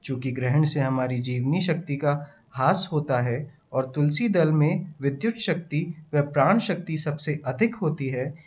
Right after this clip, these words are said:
इसीलिए सौर मंडल ग्रहण काल में ग्रहण प्रदूषण को समाप्त करने के लिए भोजन तथा पेय सामग्री में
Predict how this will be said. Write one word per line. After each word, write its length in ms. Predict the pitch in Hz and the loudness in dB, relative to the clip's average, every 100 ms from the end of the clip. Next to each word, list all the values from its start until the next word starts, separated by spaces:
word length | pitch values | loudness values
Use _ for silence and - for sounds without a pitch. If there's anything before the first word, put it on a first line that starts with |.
| _ - | _ -6
इसीलिए 680 | 151 - 285 185 143 156 170 - - | -2 0 2 2 2 0 -4 -14 -8
सौर 340 | - 175 240 | 0 4 6
मंडल 480 | 262 165 143 143 165 165 - | 6 4 4 2 -2 -8 -6
ग्रहण 300 | 139 147 226 | 0 4 2
काल 380 | 226 170 147 139 | 2 2 2 2
में 260 | 139 180 - - _ - | 0 -2 -6 -14 _ 2
ग्रहण 260 | 147 214 | 4 6
प्रदूषण 520 | 202 170 147 143 160 | 4 2 2 0 -2
को 280 | 151 151 190 - | 0 -2 -4 -6
समाप्त 520 | 151 135 156 190 - | 0 4 4 2 0
करने 260 | 156 147 | 4 4
के 140 | 143 135 | 4 -2
लिए 320 | 127 127 151 - - - | -2 -2 -4 -8 -20 -10
भोजन 440 | 131 131 127 131 180 175 - _ 156 | -4 -4 -2 -2 -2 -6 -14 _ -2
तथा 200 | 156 180 | 2 0
पेय 280 | 175 220 269 | 2 0 0
सामग्री 580 | 233 170 143 139 135 | 2 2 2 2 0
में 300 | 127 123 151 | 0 -2 -4